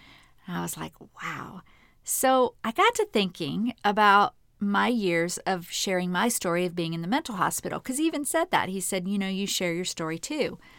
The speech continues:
And so I started thinking, "Well, how do I respond if someone makes, um, I guess you might call it, if you're old like me, a knucklehead comment like that without meaning to?" And I remembered a few years ago, I was working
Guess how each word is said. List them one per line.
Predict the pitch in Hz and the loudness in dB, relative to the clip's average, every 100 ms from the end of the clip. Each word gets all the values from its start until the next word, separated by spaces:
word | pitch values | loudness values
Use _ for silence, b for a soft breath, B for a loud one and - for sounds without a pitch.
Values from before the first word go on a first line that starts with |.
| b b b b b - | b b b b b -2
And | 233 | 2
so | 285 | 6
I | 262 | 6
started | 254 277 262 247 | 6 4 4 4
thinking, | 247 233 226 214 | 2 2 0 0
"Well, | 208 196 190 b b b b | 0 0 -2 b b b b
how | - - 330 | -10 0 2
do | 240 220 320 | 4 2 4
I | 320 190 | 4 2
respond | 165 - 175 165 165 165 - | 0 -4 -2 0 -2 -4 -6
if | 190 | -6
someone | - 185 190 180 | -2 -2 0 0
makes, | 170 170 - - _ - | -2 -2 -4 -8 _ -4
um, | 180 175 165 | 0 0 0
I | 180 | -4
guess | 180 185 190 | -2 -2 -2
you | |
might | 180 - | -4 -4
call | - 180 175 | 0 2 4
it, | 170 | 0
if | 175 185 | -4 -4
you're | 170 | -2
old | 180 180 | -2 -2
like | 160 - | -4 -4
me, | 180 170 | -4 -4
a | - | -4
knucklehead | 175 170 165 - 190 202 214 - b b - | -4 -2 -4 -4 -4 -2 -4 -8 b b -14
comment | - 185 196 - | -2 0 0 0
like | 208 196 | 0 2
that | 202 147 | 2 2
without | - 175 165 | 2 0 0
meaning | 170 180 190 | -6 -6 -6
to?" | 226 226 226 B B B B B _ - | -2 -4 -4 B B B B B _ -2
And | 208 | 2
I | 214 | 4
remembered | 214 202 220 247 220 214 - | 4 2 2 4 2 2 -4
a | |
few | 185 196 214 | -6 -4 -2
years | 208 190 185 | 0 -2 -2
ago, | 165 165 | -2 0
I | 170 | 0
was | 170 165 | -2 -2
working | 185 202 - 190 | -2 -2 -2 -4